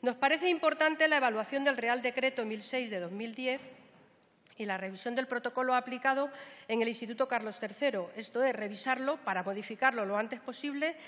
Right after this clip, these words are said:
si es que es esa la conclusión. Entendemos que se debe aplicar la exención de aportación farmacéutica ambulatoria a las personas afectadas, los ya identificados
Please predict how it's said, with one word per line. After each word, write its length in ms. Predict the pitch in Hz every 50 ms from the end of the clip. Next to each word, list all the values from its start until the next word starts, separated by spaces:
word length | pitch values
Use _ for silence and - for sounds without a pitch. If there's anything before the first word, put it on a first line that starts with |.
| - -
si 180 | - - - 269
es 100 | 262 269
que 120 | - 214
es 100 | - -
esa 220 | 226 - - 196
la 160 | 180 185 185 -
conclusión. 680 | 185 185 185 190 185 180 - - 302 277 220 160 160 - - - - - - - - - - - - - -
Entendemos 720 | 254 269 262 277 269 269 320 339 330 311 302 320 320 -
que 140 | - - 240
se 140 | - 247 240
debe 200 | 240 262 269 277
aplicar 400 | 277 277 - 262 - 269 269 269
la 100 | 269 269
exención 500 | 269 - - 240 226 226 - 262 262 269
de 60 | 254
aportación 480 | 254 247 240 220 214 214 - 262 262 262
farmacéutica 680 | 277 262 247 247 240 - 262 254 247 - 240 - 208
ambulatoria 520 | 202 202 202 202 202 202 233 233 233 247 247
a 20 |
las 120 | 233 220
personas 420 | 226 - 214 - 220 220 226 220 -
afectadas, 680 | 233 - 226 196 - - 220 202 180 165 156 - - - - - - - - -
los 260 | 202 214 220 226 214
ya 120 | 294 285
identificados 960 | 277 226 214 208 220 - 302 294 - 285 247 - 262 269 262 277 294 294 -